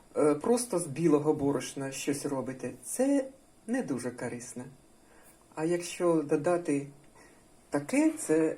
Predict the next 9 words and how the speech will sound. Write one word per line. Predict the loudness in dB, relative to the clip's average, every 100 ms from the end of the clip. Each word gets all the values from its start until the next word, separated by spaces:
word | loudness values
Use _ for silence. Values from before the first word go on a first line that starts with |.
| -8 -20 -18 -8
буде | -2 0
супер. | 0 -4 -6 -6 -8 -14 -20 -6
Ну, | 0
якщо | 2 0 2 6 6 4 -8
немає | -2 -2 0 -2 0 2
у | 2
вас | 0 -2 -4 -2
ще | -2
такого | 0 -2 0 2 2 0